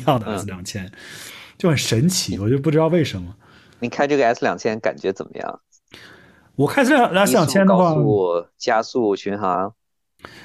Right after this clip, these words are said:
Speaker 1: 我，我觉得是这样的，S两千它有几个优点，我觉得是那种，呃，很，怎么说，是那种很先声夺人的优点。第一个就是它发动机转速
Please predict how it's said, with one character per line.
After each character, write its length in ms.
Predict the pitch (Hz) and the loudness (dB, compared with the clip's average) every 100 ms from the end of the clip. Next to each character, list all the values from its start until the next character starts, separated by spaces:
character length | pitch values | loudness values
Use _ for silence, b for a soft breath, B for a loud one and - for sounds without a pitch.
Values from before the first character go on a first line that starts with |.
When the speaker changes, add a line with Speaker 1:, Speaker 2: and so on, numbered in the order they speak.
| B | B
Speaker 1:
我， 180 | 143 156 | 0 2
我 120 | 170 131 | 2 2
觉 160 | 160 | 4
得 80 | 226 | 4
是 200 | 220 202 | 2 2
这 100 | 226 | 4
样 200 | 202 131 | 4 4
的 80 | 120 | 2
，S 180 | 139 151 | 2 2
两 140 | 156 | 2
千 180 | 127 160 | 2 0
它 180 | 156 170 | 2 4
有 120 | 160 | 4
几 260 | 170 - 104 | 2 -4 -2
个 220 | 117 113 | 0 2
优 240 | 123 127 | 4 4
点， 360 | 117 98 98 113 _ _ - - - | 2 -2 -6 -18 _ _ -20 -20 -10
我 140 | 143 135 | -2 2
觉 140 | 135 | 4
得 340 | 165 160 147 - _ _ _ _ _ - | 6 6 2 -10 _ _ _ _ _ -4
是 260 | - - 185 | 0 4 4
那 100 | 175 | 4
种， 360 | 147 110 101 107 - | 4 2 -2 -6 -4
呃， 260 | 123 110 | -2 -2
很， 540 | - 139 120 110 107 - - _ B B B B | 0 0 2 4 2 -2 -18 _ B B B B
怎 120 | 113 | 0
么 60 | 117 | 2
说， 160 | 131 | 2
是 120 | 123 180 | 4 4
那 60 | |
种 80 | 175 | 4
很 140 | 135 | 2
先 260 | 110 - 175 | 2 2 4
声 200 | 185 175 | 6 6
夺 160 | 143 127 | 6 6
人 100 | 123 | 4
的 80 | |
优 180 | 113 104 | 2 2
点。 240 | 104 101 - | -2 -4 -6
第 220 | - 180 185 | 2 4 6
一 60 | |
个 100 | 180 | 6
就 140 | 143 131 | 4 2
是 80 | |
它 160 | 120 131 | 4 2
发 160 | 131 135 | 4 4
动 100 | 127 | 4
机 140 | 123 | 2
转 200 | 165 135 | 2 2
速 300 | 110 107 | 2 0